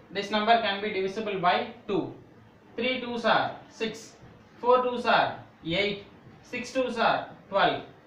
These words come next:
Now again we can divide this number by, here also three, three. We can divide it by three, common number. One three is three, four cannot be divisible, so we written as it is. Two threes are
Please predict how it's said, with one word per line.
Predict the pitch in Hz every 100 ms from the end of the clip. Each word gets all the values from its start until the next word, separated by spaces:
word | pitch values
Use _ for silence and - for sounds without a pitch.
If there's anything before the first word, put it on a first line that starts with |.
| - - - -
Now | 165 170 196 254 254 - -
again | 185 214 269 262
we | 233
can | 226 214
divide | 208 214 220 180
this | 185 190
number | 180 175 196 220 165
by, | 170 202 254 - - - -
here | 214 233
also | 226 208 214 208
three, | 226 262 269
three. | 185 180 139 -
We | 175
can | 180
divide | 175 190 202
it | 196
by | 170 165
three, | 165 160
common | 160 156 160 160 175 151
number. | 143 147 131 - - - - - -
One | - 180 185
three | 202 208
is | 202
three, | 220 240 269 - - - - - - - -
four | 214 220 -
cannot | 190 190 196 196
be |
divisible, | 180 175 180 180 165
so | 180
we | 160 165
written | 175 170
as | 165 180
it | 175
is. | 226 254 - - - - - - - - -
Two | 254
threes | 226 226 214
are | - - -